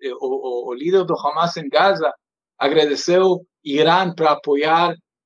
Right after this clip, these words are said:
eh, Hamas, eh, na última guerra com, eh, finanças e, e armas. E, e se tivermos um acordo que de verdade vá prevenir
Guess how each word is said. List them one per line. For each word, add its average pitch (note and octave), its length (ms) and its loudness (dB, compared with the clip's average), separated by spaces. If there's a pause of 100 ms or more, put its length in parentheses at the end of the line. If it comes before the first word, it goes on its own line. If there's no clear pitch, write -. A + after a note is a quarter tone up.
(120)
eh, A2+ 380 -14 (100)
Hamas, D#3+ 380 -2 (200)
eh, A#2 520 -14
na B2 120 -10
última D#3+ 380 -6
guerra D#3 340 0
com, D3 200 -2
eh, B2+ 680 -8 (240)
finanças E3 720 -2
e, C#3 220 -8 (120)
e C#3+ 160 -6
armas. C3+ 440 0 (800)
E, A2 540 -10 (220)
e C3+ 80 -4
se E3+ 240 -8
tivermos E3+ 760 2
um D#3+ 160 -6
acordo D#3 500 4
que C3+ 120 -6
de C3 140 -4
verdade C#3 680 2
vá D3+ 240 2 (340)
prevenir C#3 760 0